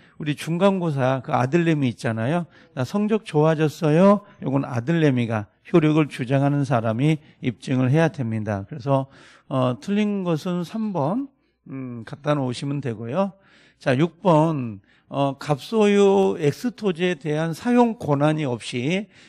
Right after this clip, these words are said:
그 위에 의리-, 아, 이제 물권적 청구권이네요. 자, 이렇게 해볼게요. 갑이라는 사람이, 어, 이렇게 을이라는 사람이 건물을 졌는데, 예, 무단이었단 말이죠. 그죠?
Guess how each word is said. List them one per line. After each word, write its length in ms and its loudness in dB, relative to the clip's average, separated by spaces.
그 200 2
위에 380 2
의리-, 420 -4
아, 200 -8
이제 160 -2
물권적 580 -2
청구권이네요. 920 -4
자, 180 -6
이렇게 360 -4
해볼게요. 640 -2
갑이라는 600 4
사람이, 720 2
어, 180 2
이렇게 400 0
을이라는 580 2
사람이 420 -2
건물을 540 0
졌는데, 720 0
예, 200 2
무단이었단 800 0
말이죠. 460 -4
그죠? 420 -2